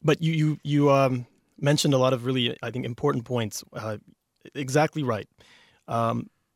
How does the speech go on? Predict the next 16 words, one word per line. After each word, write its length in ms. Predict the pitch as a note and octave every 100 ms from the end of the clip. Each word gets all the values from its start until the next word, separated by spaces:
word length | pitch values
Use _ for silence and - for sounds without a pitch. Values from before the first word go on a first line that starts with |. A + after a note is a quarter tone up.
| _ -
the 220 | C3 C3
approach 460 | A#2 - E3 -
that's 260 | D3+ B2+ -
needed, 360 | C3 C3 G#2 - _ _ _ _ _ _ -
um, 520 | A2 G#2 G#2 G#2 A#2+ - _ _ _ _ _ _ _ -
and 100 | A2
when 140 | A2 A#2+
we, 160 | A#2
when 180 | A#2+ A#2
we 80 | A#2+
see 160 | - C3+
something 260 | C#3 C3+
that's 140 | B2 -
creating 400 | - B2+ B2+ A#2
violence, 520 | B2 B2 A#2+ A#2 -
instability, 760 | A#2 - A2+ B2 A#2+ A#2 A2+